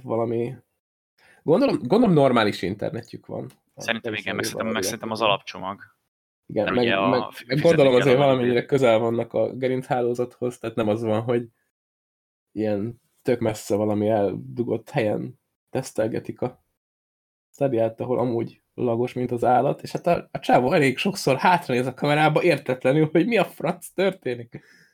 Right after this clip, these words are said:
Speaker 1: Tehát
Speaker 2: Igen.
Speaker 1: nyom egy gombot, és így látható a lag. Tehát nem az van, hogy így, ha nagyon bele akarsz kötni, érzed. Nem, megnyomja a gombot, elengedi a gombot, és utána történik valami.
Speaker 2: Igen,
Speaker 1: De
Speaker 2: és az a,
Speaker 1: rengetegszer ez van.
Speaker 2: és az a legdurvább, hogy,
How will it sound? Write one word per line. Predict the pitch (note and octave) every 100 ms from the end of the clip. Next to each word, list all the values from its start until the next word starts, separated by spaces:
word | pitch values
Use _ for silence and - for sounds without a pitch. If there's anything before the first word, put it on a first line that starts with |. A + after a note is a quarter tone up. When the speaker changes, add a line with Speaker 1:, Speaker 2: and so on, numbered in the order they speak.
| _
Speaker 1:
Tehát | D3 - _
Speaker 2:
Igen. | - F#3+
Speaker 1:
nyom | A3+
egy | C3
gombot, | B2+ B2+ C#3+ F#3 G3
és | D3
így | F3 D#3+ _ _ -
látható | - F#3+ G3+ - - - A#2+ G#2+ -
a | G#2+
lag. | G#2+ G2
Tehát | _ -
nem | E3+
az | D3+ B2+
van, | B2+ A#2
hogy | B2 B2
így, | B2 - _ _ _
ha | -
nagyon | B2 B2+ B2
bele | B2
akarsz | A2+ - A2
kötni, | - A#2 A#2
érzed. | - F#2 A2 C#3
Nem, | E3+ G#2+
megnyomja | F3 A3 D3+ A2
a | G2
gombot, | G#2 G2+ C3+ - _ -
elengedi | A2+ A2+ A#2+ A2+ C3
a |
gombot, | C#3 D#3+ E3+ F3+
és | F3+
utána | F#3 - A2 A2 A2
történik | G#2 G2+ - A2 A2+
valami. | A2+ G#2 A2+ A2+ _ _ _ _
Speaker 2:
Igen, | - A#2
Speaker 1:
De | G#2
Speaker 2:
és | -
az | C#3
a, | B2+
Speaker 1:
rengetegszer | A2 - - A#2
ez | A2+ A2+
van. | B2+ C3
Speaker 2:
és | -
az | - C#3+
a |
legdurvább, | A2 A2 G#2+ A2 A#2 A#2+
hogy, | - A2 A2+